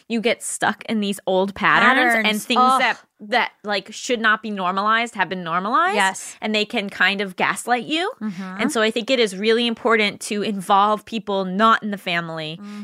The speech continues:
Speaker 1: to get
Speaker 2: Mm-hmm.
Speaker 1: their point of view and for
Speaker 2: Mm-hmm.
Speaker 1: them to say, "No, what you're doing is actually the healthy, reasonable thing to do."
Speaker 2: Yes. You,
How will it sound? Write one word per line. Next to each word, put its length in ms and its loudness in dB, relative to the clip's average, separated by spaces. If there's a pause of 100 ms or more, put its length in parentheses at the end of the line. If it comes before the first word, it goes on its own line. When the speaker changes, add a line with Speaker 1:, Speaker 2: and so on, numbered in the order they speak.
(120)
Speaker 1:
to 80 -4
get 280 2
Speaker 2:
Mm-hmm. 60 -4
Speaker 1:
their 180 4
point 300 -6
of 80 -8
view 220 -4
and 140 -6 (340)
for 80 0
Speaker 2:
Mm-hmm. 80 0
Speaker 1:
them 220 0
to 120 -8
say, 480 0
"No, 420 4
what 300 -2
you're 240 2
doing 320 -4
is 180 -8
actually 460 -2
the 100 0
healthy, 460 0
reasonable 500 -4
thing 220 -8
to 100 -6
do." 340 -8
Speaker 2:
Yes. 440 -4 (580)
You, 460 2